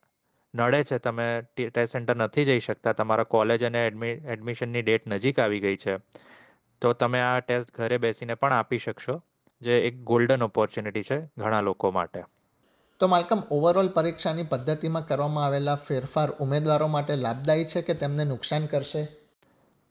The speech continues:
Speaker 1: હા વત્સલ, overall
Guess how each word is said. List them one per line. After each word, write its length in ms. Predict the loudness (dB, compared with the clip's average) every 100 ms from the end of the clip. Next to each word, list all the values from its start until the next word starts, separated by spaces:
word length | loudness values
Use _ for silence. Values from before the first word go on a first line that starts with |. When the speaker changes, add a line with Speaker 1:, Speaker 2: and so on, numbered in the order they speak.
| _
Speaker 1:
હા 180 | 4 6
વત્સલ, 460 | 6 2 2 2 2 _ _ _ _ _ _ _ 2
overall 580 | 6 6 6 4 2